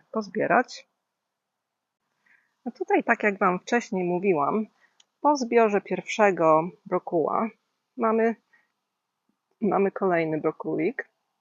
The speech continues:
e, który sobie dzisiaj zbiorę. A tutaj mamy sałatę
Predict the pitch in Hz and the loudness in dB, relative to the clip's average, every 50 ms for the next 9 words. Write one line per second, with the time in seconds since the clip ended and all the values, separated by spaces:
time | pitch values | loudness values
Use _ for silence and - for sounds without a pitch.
0 | _ _ _ _ _ _ _ _ _ _ _ _ _ _ _ _ _ _ _ 202 | _ _ _ _ _ _ _ _ _ _ _ _ _ _ _ _ _ _ _ -12
1 | 170 165 170 165 170 - - 190 175 170 - - 165 170 165 160 - - - 160 | -10 -8 -8 -8 -8 -8 -6 -4 -4 -4 -4 -6 -6 -4 -6 -6 -6 -6 -6 -6
2 | 160 175 - 170 156 147 151 190 294 415 392 - _ _ _ - 320 269 220 196 | -6 -4 -2 0 0 0 0 0 -2 -2 -4 -8 _ _ _ -4 -2 0 0 0
3 | 190 190 196 196 196 - - 185 170 170 170 170 - - 175 165 165 196 196 | 2 2 0 0 -2 -2 -2 0 2 2 2 0 0 0 0 0 2 0 -2